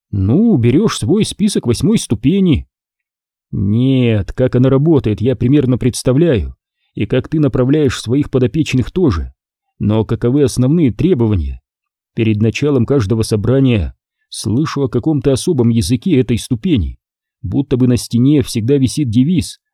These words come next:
с главным правилом. Что именно там сказано?» «Так, дай-ка сообразить. Могу, конечно, и ошибиться, недословно. При любой возможности старайся прямо и без обиняков извиниться перед такими людьми,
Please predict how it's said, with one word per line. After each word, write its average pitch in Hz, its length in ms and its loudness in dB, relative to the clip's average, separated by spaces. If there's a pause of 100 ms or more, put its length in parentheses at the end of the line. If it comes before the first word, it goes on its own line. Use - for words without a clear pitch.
с 92 140 -10
главным 123 420 2
правилом. 113 520 0 (440)
Что - 340 -2
именно 127 320 2
там 123 180 0
сказано?» 95 600 -2 (880)
«Так, 156 600 2 (260)
дай-ка 123 420 0
сообразить. 190 720 2 (360)
Могу, 120 500 -2
конечно, 185 400 2
и 175 60 0
ошибиться, 160 760 0 (240)
недословно. 127 840 0 (440)
При 117 160 -2
любой 170 340 2
возможности 151 920 0 (240)
старайся 147 560 0
прямо 185 420 2
и 127 120 0
без 135 200 0
обиняков 127 640 0 (300)
извиниться 147 640 0
перед 156 240 0
такими 196 300 0
людьми, 139 540 2